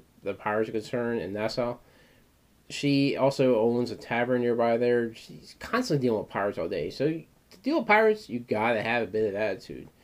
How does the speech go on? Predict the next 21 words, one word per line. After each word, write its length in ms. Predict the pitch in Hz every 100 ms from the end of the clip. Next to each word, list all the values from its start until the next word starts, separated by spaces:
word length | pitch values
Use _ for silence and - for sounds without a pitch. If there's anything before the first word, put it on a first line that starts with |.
| - - - - -
You're 80 | -
gonna 140 | 226 202
have 180 | 190
your 140 | 180 156
attitude. 500 | 151 151 160 156 151 - - - -
You're 100 | 107
definitely 220 | 127 143
gonna 140 | 135
have 80 | 135
some 180 | 117 98
bite 280 | 110 127 -
to 160 | 135
it. 180 | 135 - _ _ - - - - - _ -
But 160 | 120 113
she's 160 | 113
a 80 | 110
woman. 420 | 104 123 135 131
She's 180 | 123 110
a 120 | 90 - -
beautiful 400 | 123 143 147 139
woman. 420 | 139 143 143